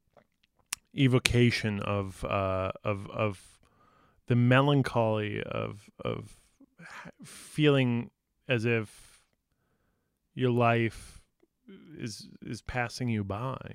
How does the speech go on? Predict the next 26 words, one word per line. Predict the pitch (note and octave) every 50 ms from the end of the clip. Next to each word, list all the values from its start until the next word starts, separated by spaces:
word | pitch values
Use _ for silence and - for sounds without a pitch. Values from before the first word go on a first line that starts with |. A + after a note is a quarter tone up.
| - - -
you | - A#2
know, | A2+ A2 A2 A2+ A#2
which | A#2+ B2 A#2 - -
is, | A#2 G#2 - - - - _ _ _ _ _ _ _ _ -
which | C#3 B2+ - -
is | B2+ A#2+
so | - - E3 D#3+
rarely | C#3+ B2+ A#2+ A#2+ B2 C3+ C3+ C3 B2+ B2 B2 B2 A#2+ A#2+ B2 A#2 G#2+
seen, | - - B2+ A#2+ A2+ G#2+ G#2 G2+ G2+ - - -
especially | A#2+ - - C#3+ C3 - C3 B2+ A#2+
in, | A2+ G#2+ F#2+ - _ -
in, | - G#2+ G2+ G2 G2 G2+ - _ _ _ _ _ _ _ _ _ _ _ - _ _ _ _ _ _ _ _ _ _ _ _ _ _ _ _ _ _ -
in, | - B2+ A#2 A2+ A2 A2
uh, | G#2+ G#2 G2+ G2+ G2+ - -
in, | A2+ A2 G#2+ G#2 G#2 - - - -
in | - G2+ G2+ G#2 - _ _ _ _ _ _ _ _ _ -
bigger | B2+ B2 B2 B2 A2+
movies | A2 A2+ A#2 A#2+ A2+ G#2+ G2+ F#2+ F#2 F#2+ F#2 - - - - -
where | A2 A2 G#2+ G#2
th-, | G2+ - -
where | - A2+ A2 G#2+ G#2 G#2 G#2+ - - -
the | A2+ A#2
main | A#2 A2+ A2+ A2+ A2 G#2
focus | - G#2+ G2+ - - F#2 - -
is | G#2+ G#2 -
to, | - - G#2 G#2+ G#2